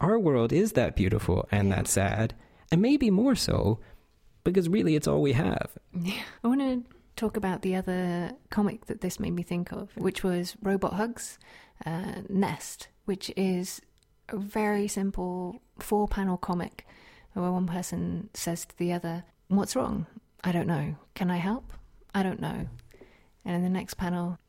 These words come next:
Speaker 2: "I've built you, I've built you a nest." And then the second person gets into it,
Speaker 1: Mm.
Speaker 2: and he says, "Does that help? I think so.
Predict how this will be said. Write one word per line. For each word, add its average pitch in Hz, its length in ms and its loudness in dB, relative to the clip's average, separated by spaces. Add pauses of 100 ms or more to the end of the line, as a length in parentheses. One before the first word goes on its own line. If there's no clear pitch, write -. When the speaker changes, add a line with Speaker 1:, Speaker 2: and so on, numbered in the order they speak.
(180)
Speaker 2:
"I've 196 180 0
built 226 180 0
you, 196 360 2
I've 196 160 -2
built 190 160 0
you 202 140 0
a 196 40 0
nest." - 520 -4 (120)
And 190 140 4
then 185 500 2 (260)
the 196 80 -2
second 196 340 0
person 185 500 0 (100)
gets - 300 -4
into 214 260 0
it, 190 260 -8
Speaker 1:
Mm. 139 380 -10
Speaker 2:
and 185 160 0
he 190 80 2
says, 185 600 -4
"Does 214 160 -2
that 202 160 0
help? 220 320 -2 (320)
I 208 60 -2
think 202 220 0
so. - 280 -6